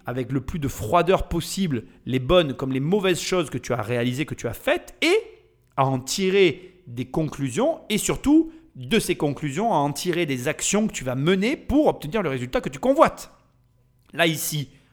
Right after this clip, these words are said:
bon, tu l'as compris, on va maintenant assister à la chute violente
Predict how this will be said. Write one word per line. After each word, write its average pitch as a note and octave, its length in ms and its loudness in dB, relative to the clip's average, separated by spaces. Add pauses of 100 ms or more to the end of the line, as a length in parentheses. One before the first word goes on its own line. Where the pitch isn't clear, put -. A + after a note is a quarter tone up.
(200)
bon, A2 160 -10
tu G#2+ 120 -14
l'as G#2+ 80 -6
compris, D3+ 400 0 (280)
on A#2+ 60 -16
va A2+ 140 -8
maintenant B2 220 -2
assister - 500 -4
à G#2+ 80 -10
la G#2+ 100 -8
chute - 540 -4 (560)
violente D#3+ 760 4